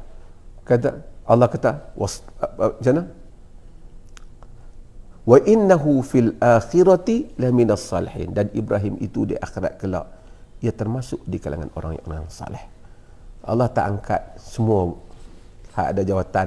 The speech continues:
ni. Allah kata, "Tertinggi sekali kau jadi orang yang saleh." Kalau Allah kata di akhirat dia termasuk di kalangan nabiin, kita tak boleh masuk lah.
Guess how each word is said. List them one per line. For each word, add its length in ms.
ni. 60
Allah 240
kata, 240
"Tertinggi 480
sekali 380
kau 180
jadi 240
orang 240
yang 180
saleh." 340
Kalau 240
Allah 160
kata 240
di 160
akhirat 400
dia 80
termasuk 400
di 80
kalangan 240
nabiin, 560
kita 240
tak 80
boleh 160
masuk 240
lah. 80